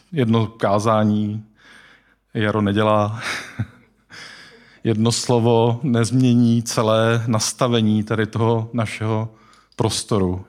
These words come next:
jako které jsme si nastavili společně. Že emoce prostě necháme zavřené doma ve skříni. Protože si nasadíme masku,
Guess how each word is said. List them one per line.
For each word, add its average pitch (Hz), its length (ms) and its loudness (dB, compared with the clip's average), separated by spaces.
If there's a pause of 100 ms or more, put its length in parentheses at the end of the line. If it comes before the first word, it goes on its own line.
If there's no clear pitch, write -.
jako 104 380 -4
které 101 360 -2
jsme 104 140 -4
si 113 160 -4
nastavili 101 460 -4
společně. - 640 -6 (1300)
Že 139 100 2
emoce 151 320 2
prostě 131 440 0 (500)
necháme 117 460 2 (220)
zavřené 104 760 0
doma 98 520 0
ve 95 140 -6
skříni. 82 480 -10 (1800)
Protože 135 480 0
si 139 160 2
nasadíme 117 480 2
masku, 151 760 0